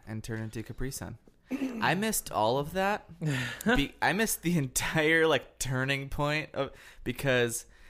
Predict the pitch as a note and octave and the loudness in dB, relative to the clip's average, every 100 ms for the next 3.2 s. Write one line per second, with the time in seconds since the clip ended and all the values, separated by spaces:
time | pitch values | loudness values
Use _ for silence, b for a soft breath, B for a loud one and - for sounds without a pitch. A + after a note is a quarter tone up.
0 | B B B _ _ _ A2+ B2+ D#3+ E3 | B B B _ _ _ 2 4 2 0
1 | - - - - - C3 B2 - A#2 A#2 | -6 -20 -10 -4 2 4 4 0 -4 -4
2 | - F3 F3 D#3 C#3+ C3 - B2 A2 G#2+ | -4 -6 -6 -4 -4 -4 -4 -2 0 -2
3 | G#2+ | -2